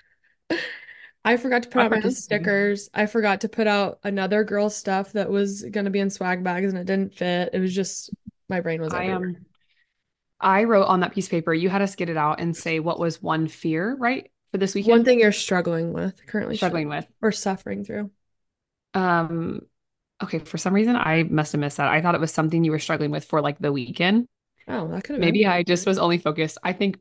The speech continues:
Speaker 2: that was a me problem, not a you problem. Um, I was, like, very fully caffeinated at the point of your speech. And so, you know, my brain was probably, like, hearing
Speaker 1: Beow,
Speaker 2: every
Speaker 1: beow,
Speaker 2: third
Speaker 1: beow,
Speaker 2: word.
Speaker 1: beow.
Speaker 2: <laughs> Um, but I wrote down that I was,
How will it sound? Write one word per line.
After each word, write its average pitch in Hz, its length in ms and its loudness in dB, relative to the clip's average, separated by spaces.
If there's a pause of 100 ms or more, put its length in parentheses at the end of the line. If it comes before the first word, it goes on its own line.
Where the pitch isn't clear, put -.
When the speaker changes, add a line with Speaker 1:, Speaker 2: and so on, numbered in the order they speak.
(100)
Speaker 2:
that 156 140 -2
was 147 100 -6
a 151 40 -4
me 147 140 -2
problem, 139 380 -6
not 139 140 0
a 113 40 -2
you 92 80 -2
problem. 147 340 -4 (440)
Um, 165 640 4 (300)
I 175 80 6
was, 175 120 4
like, 175 160 2 (180)
very 160 260 4
fully 156 280 -2
caffeinated 156 580 -4
at 147 180 -6
the 156 80 -6
point 156 340 -4
of 151 100 -2
your 151 100 0
speech. 160 380 -2
And 170 120 2
so, 151 240 -2
you - 140 -4
know, - 100 -4
my 175 140 -2
brain 170 180 0
was 160 120 -2
probably, - 280 0
like, - 240 -4
hearing 175 300 2
Speaker 1:
Beow, - 100 0
Speaker 2:
every 160 160 4
Speaker 1:
beow, 160 80 2
Speaker 2:
third 170 200 4
Speaker 1:
beow, 339 640 4
Speaker 2:
word. 214 80 4
Speaker 1:
beow. 233 340 0
Speaker 2:
<laughs> - 0 - (1300)
Um, 214 340 4
but - 120 4
I 208 100 6
wrote 196 220 4
down 202 280 4
that 202 140 0
I 175 160 4
was, 175 460 0